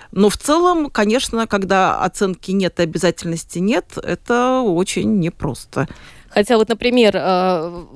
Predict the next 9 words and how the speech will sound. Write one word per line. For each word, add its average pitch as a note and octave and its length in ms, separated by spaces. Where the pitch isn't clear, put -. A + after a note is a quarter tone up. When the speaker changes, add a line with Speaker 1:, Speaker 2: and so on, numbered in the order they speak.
Speaker 2:
од-, D3 340
один G3+ 440
из F#3+ 260
педагогов, G#3+ 580
э, F#3 180
которого F#3+ 380
вы F3+ 200
опросили, G3+ 640
Елена G3 540